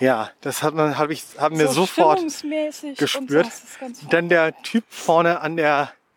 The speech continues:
Speaker 1: Empf-, am Empfang.
Speaker 2: Information.
Speaker 1: Information,
Speaker 2: Ja.
Speaker 1: der grundsätzlich erstmal so einen Ton anschlug, äh, der ganz klar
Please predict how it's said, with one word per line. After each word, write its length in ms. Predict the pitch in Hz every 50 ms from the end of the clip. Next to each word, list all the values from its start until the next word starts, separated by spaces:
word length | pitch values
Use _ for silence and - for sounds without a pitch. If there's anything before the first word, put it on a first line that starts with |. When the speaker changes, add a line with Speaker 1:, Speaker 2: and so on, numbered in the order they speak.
| _ _ _ - - - - - - - - -
Speaker 1:
Empf-, 240 | 151 156 143 - -
am 160 | 170 165 151
Empfang. 600 | 156 160 156 - - - 143 143 175 220 240 220 - - - - - _ _ _ _ _ _
Speaker 2:
Information. 1000 | - - - - 277 254 - 247 226 214 208 208 208 - - - 226 202 202 190 160 - - - -
Speaker 1:
Information, 760 | 151 151 135 156 147 139 139 135 - - 151 151 156 185 220
Speaker 2:
Ja. 60 | 240 - - - - - - - - - -
Speaker 1:
der 440 | 175 170 165 170 165 165 160 160 156 - - - - - - - - - - - -
grundsätzlich 440 | - 180 208 226 233 226 214 220 196
erstmal 320 | 196 202 190 - 196 190 175
so 80 | 165 175
einen 200 | 175 170 160 147
Ton 280 | - - 208 233 240 214
anschlug, 580 | - 165 185 196 190 - - - 190 196 190 - - - - - - - - - - - - - - - -
äh, 180 | 175 170 165 175
der 160 | 165 180 175
ganz 280 | 156 175 185 190 - -
klar 520 | - 180 175 170 160 156 165 165 165 -